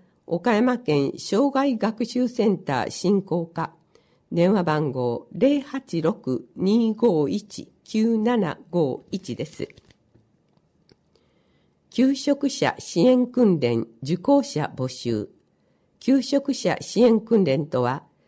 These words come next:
雇用保険を受給できない求職者などを対象とした早期就職のための職業訓練です。今回、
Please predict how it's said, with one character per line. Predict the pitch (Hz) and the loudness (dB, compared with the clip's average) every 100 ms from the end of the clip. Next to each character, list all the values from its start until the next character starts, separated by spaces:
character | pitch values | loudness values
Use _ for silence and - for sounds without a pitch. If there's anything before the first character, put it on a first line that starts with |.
| _ - | _ 0
雇 | 247 | 2
用 | 269 302 294 | 4 2 0
保 | 320 | -4
険 | - - 180 135 | 0 2 4 4
を | 135 - | 2 0
受 | 147 170 | -4 -4
給 | - 285 240 | 0 2 2
で | 277 | 0
き | - 269 | 0 0
な | 277 | 2
い | 247 - - | 0 -2 -4
求 | 214 226 | -2 -2
職 | - 247 - | 0 -4 -4
者 | - 180 | -2 0
な | 220 226 | 0 0
ど | 233 | 0
を | 247 | 0
対 | - 185 185 | -2 -2 -2
象 | - 160 151 | -2 -4 -2
と | 190 | -4
し | 196 - | -6 -8
た | 165 147 _ _ _ _ _ | -8 -8 _ _ _ _ _
早 | - 330 302 | -4 2 2
期 | - 165 143 | 2 -4 -4
就 | - 202 220 | -4 -2 0
職 | 226 254 196 | 0 0 2
の | 233 190 | 2 0
た | 240 | 0
め | 247 240 | 2 4
の | 196 - | 2 0
職 | - 180 196 | -4 -4 -2
業 | 165 160 | 2 2
訓 | 156 151 127 | 2 -2 0
練 | 117 107 - | 0 -2 -4
で | - | -8
す。 | - - _ _ _ _ _ _ _ | -10 -20 _ _ _ _ _ _ _
今 | - 269 226 | 2 4 4
回、 | - 147 131 | 0 -8 -8